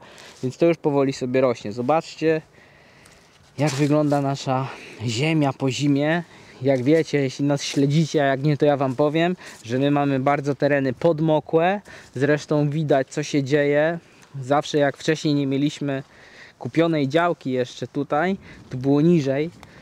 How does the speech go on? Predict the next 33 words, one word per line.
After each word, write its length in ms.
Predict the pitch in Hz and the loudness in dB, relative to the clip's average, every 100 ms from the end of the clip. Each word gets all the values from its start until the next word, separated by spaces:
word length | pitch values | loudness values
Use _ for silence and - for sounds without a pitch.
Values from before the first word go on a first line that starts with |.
| - _ | -20 _
to 380 | - 139 147 160 156 - 117 113 | 0 2 2 0 -6 -16 -16 -12
i 80 | 139 | -6
tak 320 | 143 151 - - - - | -2 -2 -2 -12 -16 -2
tu 120 | 160 | -2
się 300 | - 151 147 | 0 -2 0
zawsze 380 | 139 143 - 135 | 0 0 -4 -4
bagnisko 680 | 120 135 147 147 - 120 113 - - - | -2 0 2 0 -2 -4 -4 -10 -20 -4
robiło. 480 | 131 123 127 104 110 _ _ | -2 0 0 -2 -6 _ _
Teraz 260 | 175 220 | 2 2
bagnisko 500 | 180 160 160 - 165 | 2 0 0 0 2
robi 200 | 147 143 | 2 0
się 120 | 143 151 | -2 -2
u 80 | |
sąsiada 400 | 147 170 - 165 - - 135 - | 0 -2 -2 -4 -12 -6 -6 -6
<laughs> 360 | - - 208 - | -16 0 0 4
na 120 | 180 | 4
razie, 320 | 170 156 180 302 427 294 | 4 2 0 0 0 0
bo 120 | 139 160 | 4 2
jeszcze 280 | 175 170 | 4 2
nikt 300 | 170 180 - | 0 -2 -4
tej 160 | - 175 | 0 2
działki 340 | 151 156 - | 2 0 0
nie 120 | 170 165 | 0 2
posiada. 420 | 180 170 110 - - - - - | 0 0 -2 -8 -14 -14 -14 -4
To 160 | 143 | -2
tam 240 | 143 151 160 | 0 0 0
się 140 | 156 | -2
wszystko 320 | 135 156 - 139 | -4 -4 -2 0
wylewa, 440 | 139 160 165 165 - - - | 4 4 2 -4 -8 -16 -2
ale 300 | 143 165 143 | 0 2 2
u 160 | 147 160 | 2 2
nas 380 | 160 165 160 - - 147 | 2 0 -2 -12 -20 -10
na 540 | 127 135 135 135 131 | -4 0 0 0 0